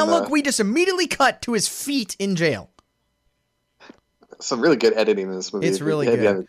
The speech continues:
Speaker 1: I mean, I'll give
Speaker 2: Couldn't
Speaker 1: Jesse
Speaker 2: tell.
Speaker 1: Eisenberg props. He got his head shaved, for real.
Speaker 2: I mean, t-, for a guy, that's nothing.
Speaker 1: And
Speaker 2: Like, if a
Speaker 1: also,
Speaker 2: woman does that,
Speaker 1: why
Speaker 2: that's a
Speaker 1: would
Speaker 2: big deal.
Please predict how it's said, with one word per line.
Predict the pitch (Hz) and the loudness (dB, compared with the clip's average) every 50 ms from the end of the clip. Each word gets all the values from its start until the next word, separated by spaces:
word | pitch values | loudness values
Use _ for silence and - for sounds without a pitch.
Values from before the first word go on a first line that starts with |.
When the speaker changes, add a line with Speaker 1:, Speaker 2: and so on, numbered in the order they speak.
| _ _ - | _ _ -8
Speaker 1:
I | 120 139 | -4 -2
mean, | 156 165 175 | 0 2 2
I'll | 170 | 2
give | 170 165 202 190 | 2 0 -2 -2
Speaker 2:
Couldn't | 156 190 196 | 0 2 2
Speaker 1:
Jesse | 202 208 185 | 4 4 4
Speaker 2:
tell. | 190 196 | 4 4
Speaker 1:
Eisenberg | 202 196 175 185 175 180 185 180 147 - | 4 2 0 0 0 0 0 0 -2 -4
props. | - - 180 190 170 135 117 - | -4 -2 0 0 0 0 -2 -6
He | 135 | -6
got | 123 147 156 | -6 -4 -4
his | 156 127 | -4 -4
head | 131 180 190 156 | -4 -4 -4 -4
shaved, | - - - 104 101 98 90 82 - - | -6 -10 -10 -8 -10 -10 -10 -12 -14 -16
for | - 92 101 | -16 -14 -12
real. | 101 98 98 98 104 110 120 _ _ _ _ _ _ _ _ _ _ _ _ _ _ _ _ | -12 -10 -10 -10 -10 -12 -14 _ _ _ _ _ _ _ _ _ _ _ _ _ _ _ _
Speaker 2:
I | - | 2
mean, | 214 208 196 - 160 | 4 4 4 2 0
t-, | - 208 | -4 -6
for | 214 - - 226 | -2 0 2 2
a | 196 | 2
guy, | 180 - 208 220 233 | 2 2 2 2 4
that's | 190 190 185 180 - | 2 0 -2 -4 -8
nothing. | 131 120 123 131 - - 110 92 90 87 - - _ _ | -8 -6 -6 -6 -4 -6 -8 -10 -10 -14 -20 -20 _ _
Speaker 1:
And | - 202 | -2 0
Speaker 2:
Like, | 240 269 285 | 2 4 4
if | |
a | 277 | 4
Speaker 1:
also, | 147 269 269 | 6 6 6
Speaker 2:
woman | 262 254 196 156 | 8 6 6 4
does | 143 143 135 127 | 2 0 -2 0
that, | - - | 2 4
Speaker 1:
why | 226 262 311 | 6 6 6
Speaker 2:
that's | 339 | 6
a | 339 | 6
Speaker 1:
would | 349 359 - | 4 2 2
Speaker 2:
big | |
deal. | 226 | 2